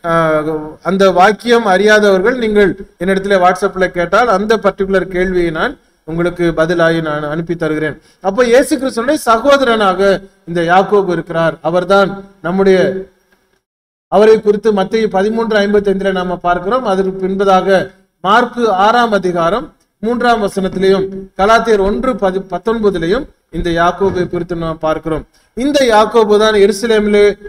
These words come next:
உள்ள சபையிலே தூண்களில் ஒன்றாக கருதப்பட்டார் என்று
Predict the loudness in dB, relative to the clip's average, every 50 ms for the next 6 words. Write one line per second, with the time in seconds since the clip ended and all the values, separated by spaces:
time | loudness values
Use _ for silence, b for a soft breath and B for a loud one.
0 | -20 _ _ -4 0 2 2 2 2 0 0 0 2 2 2 2 2 2 0 0
1 | 0 -2 -4 -2 -2 0 0 0 0 0 2 2 2 2 2 2 2 2 2 4
2 | 2 2 0 0 -2 -2 -2 -2 -4 -4 -6 -6 -2 0 2 2 0 0 _ -8
3 | -10 -8 -2 0 0 0 0 -4